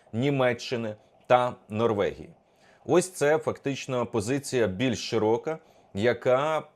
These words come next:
каже, перше: так, беремо за основу цей план, і тут ми вже нікуди не дінемось, це теж треба розуміти, але вносимо корективи. Які ж іще можливі,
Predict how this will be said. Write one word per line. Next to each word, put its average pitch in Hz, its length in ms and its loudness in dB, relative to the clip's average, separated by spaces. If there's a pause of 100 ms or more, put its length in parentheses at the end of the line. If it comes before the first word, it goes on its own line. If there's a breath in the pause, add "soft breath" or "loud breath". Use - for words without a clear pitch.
каже, 117 340 2
перше: 110 500 0
так, 104 320 0
беремо 123 340 2
за 110 140 0
основу 113 440 0
цей 101 260 -2
план, 98 380 0 (220)
і 107 80 -6
тут 120 200 -8
ми 117 120 -4
вже 107 200 -2
нікуди 107 420 -4
не 101 140 -4
дінемось, 92 460 -6
це 110 140 -8
теж 104 260 -2
треба 110 280 -2
розуміти, 117 560 -6 (420 loud breath)
але 139 240 6
вносимо 139 520 -2
корективи. 113 640 0 (420 soft breath)
Які 156 360 0
ж 170 140 -4
іще 151 400 -2
можливі, 127 560 -2